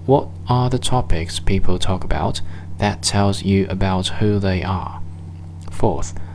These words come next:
listen to the questions people ask. Humans are relatively self-serving, so questions will be asked that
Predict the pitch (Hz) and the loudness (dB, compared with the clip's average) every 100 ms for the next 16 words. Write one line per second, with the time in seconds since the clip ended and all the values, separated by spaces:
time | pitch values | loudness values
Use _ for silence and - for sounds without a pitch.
0 | - - 151 180 165 151 - 135 135 - | -6 0 2 4 4 4 4 4 2 0
1 | 87 85 98 92 87 - 92 85 - - | 0 0 2 2 2 0 -4 -4 -6 -4
2 | - - - - - - 170 156 120 - | -6 -8 -14 -14 -4 4 6 6 2 -2
3 | 101 101 98 98 92 92 92 104 110 110 | 0 2 2 2 0 0 0 0 0 -2
4 | 98 98 98 98 101 95 - - 113 113 | 0 2 2 0 0 0 0 0 -2 -2
5 | - - - 92 92 - 127 147 - 110 | -4 -4 -2 0 0 0 0 0 0 0
6 | 107 - - 98 95 92 92 90 104 95 | 0 -2 0 0 2 2 0 0 -2 -2
7 | 87 - - 71 - - - - - - | -2 -2 -2 -4 -4 -4 -4 -8 -14 -10
8 | - 107 98 | -2 0 0